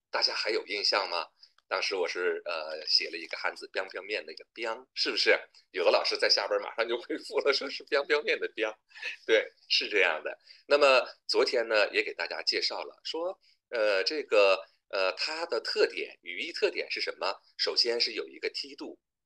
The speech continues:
有一个层级性的梯度。呃，这个梯度呢是有上限的，然后呢也有下限。上限就是最上边儿的，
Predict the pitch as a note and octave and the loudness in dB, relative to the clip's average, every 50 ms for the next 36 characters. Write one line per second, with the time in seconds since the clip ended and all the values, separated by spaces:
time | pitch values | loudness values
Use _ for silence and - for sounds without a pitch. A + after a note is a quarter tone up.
0 | _ _ - F#2 F2 D#2 D#2+ F#2 G#2+ G#2 F#2+ - - E2 E2+ A#2 - - F#2 F2+ | _ _ -6 -4 -4 -4 -4 -2 0 0 0 0 -2 -6 -4 -2 -2 0 2 2
1 | F#2+ G#2 F#2+ E2+ - - - A2+ G#2+ A2+ C3+ A2+ C#2+ - _ _ - _ _ _ | 0 0 -2 -4 -6 -6 -6 -6 -8 -6 -6 -8 -8 -8 _ _ -20 _ _ _
2 | - F#2+ F#2 F2 E2+ F2 - D#3 - - - - D#3 D#3+ F3 D#3+ C3+ G2+ E2 - | -2 0 0 2 2 0 0 -2 -4 -4 -6 -6 -6 -6 -6 -6 -4 -2 0 0
3 | - C3+ A2 - - - D#3 D3 - - - D#3 C3 A2 F2+ - - - _ _ | 0 -2 -2 -2 0 0 0 -2 0 0 2 2 0 -2 -6 -10 -14 -14 _ _
4 | _ _ _ _ _ _ _ - F#2 F#2+ F#2+ - - A#2+ F#2+ F2+ A2+ B2+ F#2 - | _ _ _ _ _ _ _ 0 2 2 2 2 2 2 0 0 0 0 2 2
5 | - - - - - - - F#2+ E2 - _ _ _ _ _ - - G3+ F#3 D3 | 2 2 2 2 0 0 0 0 -4 -8 _ _ _ _ _ 2 4 4 4 4
6 | B2 - G#2+ - A2+ G#2+ A2 G#2+ A2 - - A#2+ - - C3 G#2 D#2+ E2+ E2+ D#2 | 2 2 2 0 -2 -4 -4 -2 0 -2 0 0 0 0 0 0 -2 -2 -2 -2
7 | D#2 D#2 D2+ - - | -4 -6 -8 -12 -14